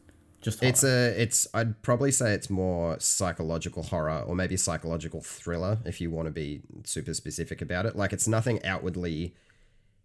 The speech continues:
Speaker 2: scary, but it's very unsettling. Like, nothing feels, it really, everything does feel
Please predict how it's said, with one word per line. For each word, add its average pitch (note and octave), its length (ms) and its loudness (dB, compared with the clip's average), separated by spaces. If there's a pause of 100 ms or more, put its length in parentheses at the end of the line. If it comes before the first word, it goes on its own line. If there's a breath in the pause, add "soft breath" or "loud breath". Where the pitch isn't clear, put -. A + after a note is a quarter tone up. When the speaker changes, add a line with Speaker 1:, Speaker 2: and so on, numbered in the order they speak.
(140)
Speaker 2:
scary, G2 960 2 (120)
but F#2 140 2
it's F2+ 140 -2
very F#2 400 2
unsettling. D2 920 -2
Like, F2 200 -4
nothing G2+ 440 4
feels, F#2 580 -2
it G#2+ 140 -4
really, G#2 540 2
everything G2 480 0
does F2 300 -2
feel D#2+ 360 -4